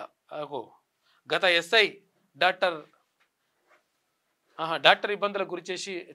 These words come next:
చేసినట్టుగా టాక్ జరుగుతా ఉందంట, టాక్ వస్తుందంట. దొంగతనం కేసు మోపడంతో పాయిజన్ తీసుకుని మృతి.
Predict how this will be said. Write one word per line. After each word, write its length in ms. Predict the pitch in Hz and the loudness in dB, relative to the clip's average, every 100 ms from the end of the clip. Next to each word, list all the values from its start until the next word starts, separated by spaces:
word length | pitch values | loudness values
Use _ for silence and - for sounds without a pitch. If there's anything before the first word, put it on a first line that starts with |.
| - | -14
చేసినట్టుగా 360 | 170 170 165 156 | -12 -12 -8 -2
టాక్ 260 | 151 151 | -2 0
జరుగుతా 560 | 165 156 147 151 151 151 | -2 -4 -6 -10 -6 -6
ఉందంట, 260 | 147 131 | -6 -12
టాక్ 240 | - 147 151 | -8 -8 -6
వస్తుందంట. 400 | 147 151 139 151 196 _ _ - _ | -12 -16 -14 -12 -12 _ _ -20 _
దొంగతనం 400 | 120 170 208 220 | -10 -6 -4 -4
కేసు 420 | 202 202 196 190 165 | -4 -8 -6 -6 -6
మోపడంతో 640 | 170 180 170 160 165 196 _ _ _ _ - | -6 -6 -6 -4 -4 -6 _ _ _ _ 2
పాయిజన్ 340 | 175 214 208 | 2 2 -6
తీసుకుని 280 | 190 - 170 | -12 -14 -14
మృతి. 400 | 160 151 220 | -14 -14 -16